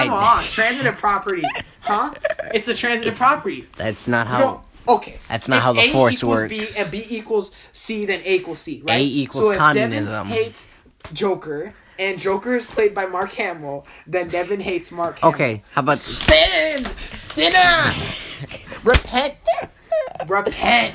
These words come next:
Speaker 2: How about I hate comic Joker, I hate Worlds of D C Joker. Mark Hamill's animated Joker is fine.
Speaker 1: Flawless.
Speaker 2: And green, apparently.
Speaker 1: Flawless!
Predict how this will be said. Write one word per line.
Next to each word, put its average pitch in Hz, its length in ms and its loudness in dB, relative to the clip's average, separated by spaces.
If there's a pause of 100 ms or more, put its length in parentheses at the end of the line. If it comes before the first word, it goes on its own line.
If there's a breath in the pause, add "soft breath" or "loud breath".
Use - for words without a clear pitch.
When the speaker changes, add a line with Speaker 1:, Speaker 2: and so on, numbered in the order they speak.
(160)
Speaker 2:
How 143 100 2
about 170 300 2
I 135 140 4
hate 156 300 -2 (240)
comic 170 400 0
Joker, 165 460 -2
I 123 140 -2
hate 127 340 -2 (260 loud breath)
Worlds 135 300 2
of 120 100 -4
D 117 140 2
C 117 240 0
Joker. 101 460 -6 (440 loud breath)
Mark 131 380 4
Hamill's 147 400 2
animated 127 480 0
Joker 120 260 -2
is 113 140 0
fine. - 720 -2 (200 loud breath)
Speaker 1:
Flawless. - 440 -16
Speaker 2:
And 117 220 0
green, 113 560 4
apparently. 104 760 2 (160)
Speaker 1:
Flawless! 320 1400 4